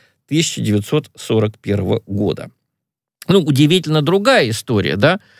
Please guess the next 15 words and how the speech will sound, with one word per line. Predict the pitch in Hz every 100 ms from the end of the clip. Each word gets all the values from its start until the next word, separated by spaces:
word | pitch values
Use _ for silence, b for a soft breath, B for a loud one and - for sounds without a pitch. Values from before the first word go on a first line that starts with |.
| b b
Почему | - 110 - 139 143 196
Сталин | 202 - - 135 175 202 151
до | 123
последнего | 117 117 - 143 143 123 113
дня | 104 107 151
не | 131 120 147 180
верил, | 113 110 139 165 180 180 B B 139 B _
а, | 110 120 113 110
в | 107
нападение | 113 107 113 104 117 143 131
нацистской | 123 110 104 104 - 104
Германии? | 101 107 98 110 - - -
Хотя | - 131 143
вроде | 113 143 202 131 107
бы, | 98 104